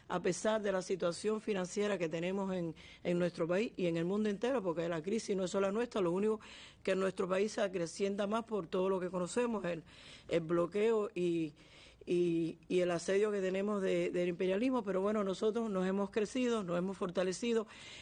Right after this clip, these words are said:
hemos apelado a todas las alternativas que tenemos como empresa estatal socialista y tenemos once productos cumplidos y hemos logrado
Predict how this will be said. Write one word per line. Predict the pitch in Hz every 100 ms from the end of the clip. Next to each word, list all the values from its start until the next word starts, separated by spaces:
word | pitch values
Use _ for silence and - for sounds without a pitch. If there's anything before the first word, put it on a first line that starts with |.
| -
hemos | 214 226 220
apelado | 208 196 214 220 233
a | 208 196
todas | - 254 262
las | 240
alternativas | 214 185 208 202 196 226 214
que | 196
tenemos | 190 202 214
como | 208 190
empresa | 175 196 220 214
estatal | - 180 214
socialista | 208 202 214 240 247 254 -
y | 196 180
tenemos | - - 170 185 208 -
once | 208 208 220
productos | - 185 190 190 208
cumplidos | 220 220 254 254 269 - - - -
y | 202
hemos | 233 240
logrado | 220 214 220 214 196